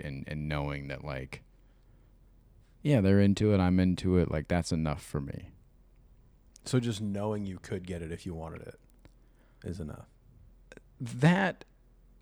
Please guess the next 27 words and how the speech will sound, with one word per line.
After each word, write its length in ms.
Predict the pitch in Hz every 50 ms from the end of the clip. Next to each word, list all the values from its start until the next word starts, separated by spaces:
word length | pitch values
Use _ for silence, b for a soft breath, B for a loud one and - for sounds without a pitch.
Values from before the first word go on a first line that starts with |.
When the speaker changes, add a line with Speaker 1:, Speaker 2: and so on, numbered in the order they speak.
| - 135 - _ _ -
Speaker 1:
but 380 | 127 123 127 120 131 156 156
also 340 | 165 175 156 - - 147 139
that 280 | 123 127 123 110 113 107
back 300 | 101 98 104 120 120 -
and 120 | 110 101 90
forth 380 | - - 110 120 120 113 104
is 140 | 104 98 85 80
enough 300 | 80 80 76 69 60 -
for 200 | - - - 73
me. 320 | 69 62 50 50 50 50 - - - - _ _ _ _ _ _ _ _ _ _ _ _ _ _ _ _ _ _
The 140 | - 101 98
pictures, 840 | 85 - 101 98 - - - 107 95 87 87 82 82 82 80 - - -
the, 320 | - 90 85 82 80 64 53 58 55 53 -
the 100 | - 92
naughty 360 | 85 80 78 80 78 73 78
texts, 600 | - - - 78 76 71 65 64 - - - - -
the, 640 | - 82 73 71 69 62 53 50 50 50 50 - 50 50 50 50 - - - - - - 58 -
the 100 | - 92
talk. 560 | - - - 73 67 67 67 65 - - - -
Like, 280 | 71 67 67 67 - -
I, 480 | 71 80 92 95 95 95 92 87 82 - -
I 120 | - 92
like 340 | 92 90 90 92 95 - -
that. 280 | - - - - - - - -
I'm 140 | - 90 92
into 240 | 98 98 87 69 65
that. 320 | 60 53 - - - -